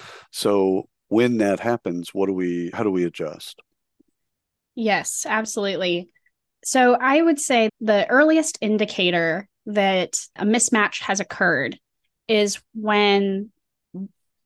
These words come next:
Speaker 2: either, either the client or the coach or both are feeling not energized and working together.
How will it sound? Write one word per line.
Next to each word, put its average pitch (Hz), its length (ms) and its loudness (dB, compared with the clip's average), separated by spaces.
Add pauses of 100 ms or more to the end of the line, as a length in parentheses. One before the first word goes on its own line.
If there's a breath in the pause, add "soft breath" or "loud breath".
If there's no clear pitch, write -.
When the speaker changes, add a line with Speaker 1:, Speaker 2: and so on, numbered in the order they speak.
(100)
Speaker 2:
either, 196 640 2 (200)
either 233 520 2 (140)
the 208 100 4
client 185 400 2
or 190 120 0
the 175 100 -6
coach 196 380 -2
or 247 160 2
both 202 380 2 (220)
are 196 140 2
feeling 196 760 -2 (640)
not 214 460 2
energized 175 880 -2
and 190 180 -6
working 180 320 -6
together. 160 500 -4